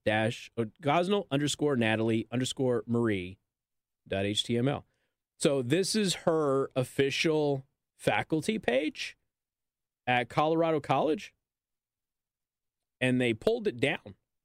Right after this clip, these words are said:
I wonder why they pulled down her, her picture from the, the college faculty page. That's interesting. Huh.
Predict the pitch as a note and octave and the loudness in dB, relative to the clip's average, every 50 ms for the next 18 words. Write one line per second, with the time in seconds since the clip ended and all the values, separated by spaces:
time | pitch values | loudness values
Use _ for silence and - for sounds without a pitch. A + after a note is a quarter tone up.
0 | _ _ _ _ _ _ _ _ _ _ _ _ _ _ _ _ _ _ _ _ | _ _ _ _ _ _ _ _ _ _ _ _ _ _ _ _ _ _ _ _
1 | - C#3 D#3 - - A#2+ C3 C#3+ G3 C4+ E4 C#4 G#3+ G#3+ G3 A3+ G#3+ F3+ C#3 C3 | -4 -4 -4 -4 -4 -2 0 2 2 2 0 0 0 0 0 0 0 0 -2 -4
2 | - - G3+ G#3+ A3+ G#3 E3 - C3+ C3 D3+ E3+ F3+ E3+ C#3+ A#2 - C3+ B2+ A#2 | -4 -2 0 0 0 -2 -2 0 0 2 2 2 2 2 0 0 0 0 2 0
3 | A2+ A2+ - _ _ _ _ _ _ _ _ _ _ _ _ _ _ _ _ _ | 0 -2 -6 _ _ _ _ _ _ _ _ _ _ _ _ _ _ _ _ _
4 | _ _ _ _ _ _ - A#2+ - - F3+ A#3+ C#4+ - - - E2+ - - _ | _ _ _ _ _ _ -6 -6 -2 -2 -2 0 0 -2 -4 -4 -6 -6 -10 _
5 | _ _ _ _ _ _ _ _ _ _ _ - D#3 C3+ C3 B2 A#2+ A2+ A2+ G#2+ | _ _ _ _ _ _ _ _ _ _ _ -2 0 0 2 2 0 2 2 2
6 | G#2 G2+ G2 F#2+ F#2 - _ _ _ _ - G2 F#2+ - - D3 C#3 A#3 C#4 F#3 | 2 0 0 -2 -6 -10 _ _ _ _ -8 -8 -8 -4 -2 0 0 0 0 0
7 | B2+ A2 G#2 - - - - - - _ _ _ _ _ _ _ _ _ - D#3 | -2 -4 -4 -4 -4 -6 -6 -10 -16 _ _ _ _ _ _ _ _ _ -2 -2
8 | G#3 B3+ - - C#3+ - A2 F#2+ - - F2 D2+ C#2 C#2 - _ _ _ _ _ | 0 0 0 -2 -2 -2 -2 -4 -4 -4 -6 -6 -6 -10 -14 _ _ _ _ _
9 | - - A3 E4+ - - D#3 - - - - - - - - - - A3+ - _ | -2 -2 -2 0 0 0 -2 -2 -4 -8 -12 -12 -12 -12 -10 -10 -10 -10 -10 _
10 | _ _ _ _ _ _ _ _ _ _ _ _ _ _ _ _ _ _ _ _ | _ _ _ _ _ _ _ _ _ _ _ _ _ _ _ _ _ _ _ _
11 | _ _ _ _ _ _ _ _ _ _ - - C4 E4 C#4+ D3+ | _ _ _ _ _ _ _ _ _ _ -4 0 2 2 2 0